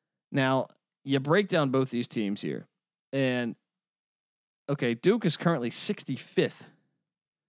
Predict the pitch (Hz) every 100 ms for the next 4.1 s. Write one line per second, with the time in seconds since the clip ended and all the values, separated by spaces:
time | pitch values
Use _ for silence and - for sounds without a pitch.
0 | _ _ _ 151 120 - 175 165 120 85
1 | - _ _ _ _ _ _ _ _ _
2 | _ _ _ 107 - 160 143 135 127 123
3 | 127 123 123 113 104 98 117 113 - -
4 | -